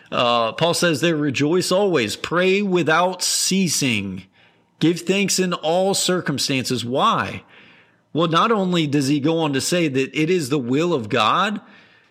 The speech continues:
but the same concept applies. Like, all the time, each day, each inning, as each hitter steps to the plate, rejoice always, all the time.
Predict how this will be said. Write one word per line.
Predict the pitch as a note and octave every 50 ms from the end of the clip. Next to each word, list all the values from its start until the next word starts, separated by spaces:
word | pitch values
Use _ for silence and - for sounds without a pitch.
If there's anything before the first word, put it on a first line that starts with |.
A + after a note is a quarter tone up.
| _ _ _ _
but | - E3+ E3+
the | F3+ F3
same | - - - F#3+ G3 A3+ A3+ G3+
concept | - - E3+ F3 F3 D#3+ - - D#3+ D3+ D3 -
applies. | D#3 B2+ - F#3 G#3+ A3 F#3 B2+ A#2 A#2
Like, | B2+ B2+ B2 - -
all | - C#3 D3+ F3+ A3 A#3+ A#3+
the | G#3+ G#3+
time, | - - E3+ D#3+ C3+ A#2+ A2+ G#2
each | D#3+ F#3 G3 A#3 A#3+ G#3 - -
day, | - F3+ D#3 C3 A2+ A2+
each | - - F#3 G3+ A#3 A#3 - -
inning, | E3+ E3+ D#3 C#3 C3 B2+ B2+
as | B2 A2 C3+
each | F#3+ A3+ G3+ -
hitter | - G3 G3 G3 F#3
steps | - - - F3 D#3 D3 - -
to | - E3 D#3
the | C3+ A#2+
plate, | - - C#3 B2+ A#2 F#2
rejoice | A2+ A#2 A#2 A2 A2 B2+ D3+ F3+ F#3+ E3+ - E3+
always, | D#3 C#3 C3 A#2 G#2+ F#2+ F#2+ G2 F#2 -
all | - A#2 A#2+ C#3 C#3+
the | C3 C3+ B2
time. | - C3 A#2+ A2 G2 F2 F2